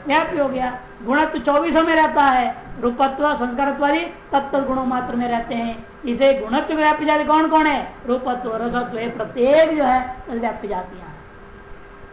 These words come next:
इसलिए आप यदि गुणत्व व्याप्य जातिमान लक्षण कर भी दोगे तो रूपादि में व्याप्ति हुआ कि नहीं हुआ? रूपत्व व्याप्य जाति से संस्कार तो ही क्यों लूं मैं?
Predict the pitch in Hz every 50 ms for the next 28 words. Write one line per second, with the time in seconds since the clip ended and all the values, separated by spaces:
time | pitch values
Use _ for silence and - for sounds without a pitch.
0 | - - - - - - - - - - 302 277 294 320 311 294 320 339 339 349
1 | 349 330 254 294 294 339 349 349 403 349 330 320 330 302 320 311 302 311 302 294
2 | 302 294 294 285 277 - 269 262 262 - 262 262 294 320 339 339 339 311 294 269
3 | 240 233 208 202 - - - - - - 320 240 269 254 302 269 247 254 247 240
4 | 240 262 254 247 262 254 262 269 - 277 294 311 320 330 339 320 285 233 - -
5 | - - - - - - - - - - - - - - - - - - - -
6 | - - - - - - - - - - - - - - - - - 214 240 233
7 | 302 311 302 311 302 302 285 294 285 294 254 - 277 269 262 - 247 - - 226
8 | 208 220 226 254 302 330 311 269 - - - - 269 269 254 240 233 302 285 285
9 | 277 - - 294 277 277 233 - 339 359 370 370 370 370 381 370 359 349 359